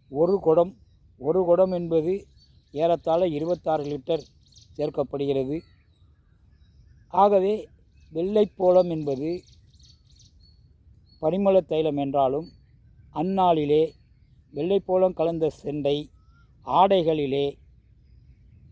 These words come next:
தெளித்து வாசனை திரவியமாக இந்நாளிலே செண்டு பயன்படுத்துகிறோமோ, அதை போல வெள்ளைப்போளம்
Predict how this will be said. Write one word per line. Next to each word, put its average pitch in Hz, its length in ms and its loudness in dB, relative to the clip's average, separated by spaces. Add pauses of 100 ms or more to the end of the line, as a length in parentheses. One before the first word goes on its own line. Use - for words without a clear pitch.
(640)
தெளித்து 165 680 -2 (320)
வாசனை 190 680 0
திரவியமாக 143 840 -4 (380)
இந்நாளிலே 180 540 0 (120)
செண்டு 185 320 -2
பயன்படுத்துகிறோமோ, 143 840 -2 (380)
அதை 143 300 -4
போல 147 400 0
வெள்ளைப்போளம் 151 720 -2